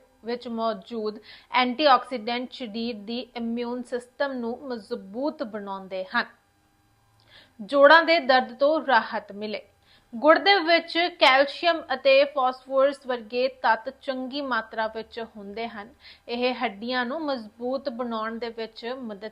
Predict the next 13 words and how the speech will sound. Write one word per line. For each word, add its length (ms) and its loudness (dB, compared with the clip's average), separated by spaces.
ਕਰਦੇ 360 -8
ਹਨ 180 -16
ਤੇ 60 -14
ਬਜ਼ੁਰਗ 600 -8
ਲੋਕਾਂ 480 -6
ਨੂੰ 340 -8
ਜ਼ਰੂਰ 520 -6
ਗੁੜ 260 -6
ਦਾ 200 -2
ਸੇਵਨ 540 -10
ਕਰਨਾ 500 -10
ਚਾਹੀਦਾ 460 -14
ਹੈ। 220 -10